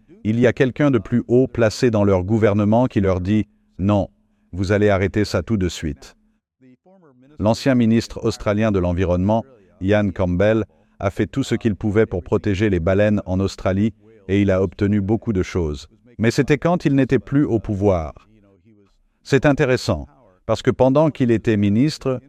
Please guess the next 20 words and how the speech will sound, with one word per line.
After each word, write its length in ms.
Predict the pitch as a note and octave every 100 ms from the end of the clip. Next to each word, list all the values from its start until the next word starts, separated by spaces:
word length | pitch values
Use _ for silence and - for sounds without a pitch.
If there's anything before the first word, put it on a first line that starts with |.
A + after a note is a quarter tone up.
| _
le 120 | G#2 G2+
gouvernement 640 | G#2+ A2+ G#2+ G#2 G#2+ A2+
a 100 | G2
fait 180 | - G2+
pression 500 | - A#2+ - A#2+ A2
sur 240 | - G#2+
lui 240 | F#2+ A#2+ C3
pour 220 | A#2 -
qu'il 240 | A2 G2+
nous 180 | G#2 G2
attaque, 460 | F#2+ C3+ D3+ - - _ _ _ -
et 120 | G#2
c'est 160 | - A#2+
ce 120 | A#2+
qu'il 220 | G2+ A2
a 60 | F#2+
fait. 240 | - C2+ - _ _ _ _ _ _ G#2 G#2 G#2+ _ G#2 _ -
La 100 | F#2+
première 340 | - C#3+ C#3+
année, 300 | B2 C3+ G3